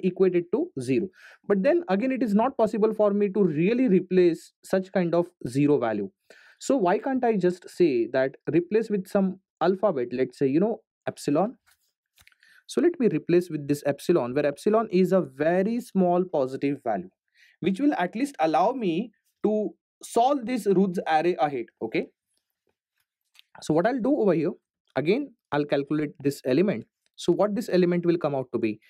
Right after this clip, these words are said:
It is epsilon multiplied by two minus one multiplied by minus two, minus minus will become plus, divided by epsilon itself, right? So let me write that element over here. So it is two epsilon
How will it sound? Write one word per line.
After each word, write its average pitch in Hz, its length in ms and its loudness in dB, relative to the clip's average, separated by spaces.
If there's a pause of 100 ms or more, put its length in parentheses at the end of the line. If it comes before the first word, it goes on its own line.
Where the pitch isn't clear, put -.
(160)
It 151 120 2
is 175 120 2
epsilon 214 460 0
multiplied 165 480 0
by 117 120 -2
two 208 260 0 (280)
minus 139 720 0
one 165 400 -2
multiplied 185 480 0
by 151 120 2
minus 135 440 -2
two, 240 140 0
minus 147 400 0
minus 131 320 -4
will 123 100 -2
become 120 380 -2
plus, 196 240 2 (140)
divided 170 420 2
by 123 200 0 (140)
epsilon 143 520 -2
itself, 196 380 0 (380)
right? 147 160 0 (600)
So - 160 -4
let 135 140 -2
me 151 80 0
write 160 200 0
that 190 160 0
element 190 300 0
over 190 100 2
here. 226 180 0 (480)
So 135 260 0
it 131 140 0
is 135 220 0 (420)
two 208 220 2
epsilon 127 560 -2